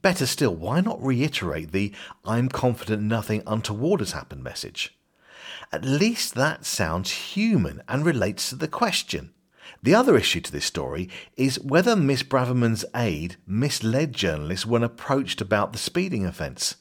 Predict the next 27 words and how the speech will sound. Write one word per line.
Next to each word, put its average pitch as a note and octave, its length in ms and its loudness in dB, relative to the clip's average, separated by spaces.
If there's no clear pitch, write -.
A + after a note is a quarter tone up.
The G#2 40 2
Daily D#3+ 280 4
Mirror C3 300 8
has D#2 180 -2
reported G2+ 460 -2
the G2 80 0
Home C3 240 2
Secretary's A2 640 -2
special A#2 400 0
advisor F#2 560 2
denied B2+ 500 4
four D3+ 360 2
times F2 800 -2
that - 140 -4
she - 180 0
had G#2+ 140 2
been A2+ 160 2
caught - 340 -4
speeding, A#2+ 640 -2
and A#2 140 4
it - 140 0
published A#2 420 0
a G#2 60 -2
transcript - 720 -4
of F2 80 -6
that - 160 -6
conversation. B2 800 -6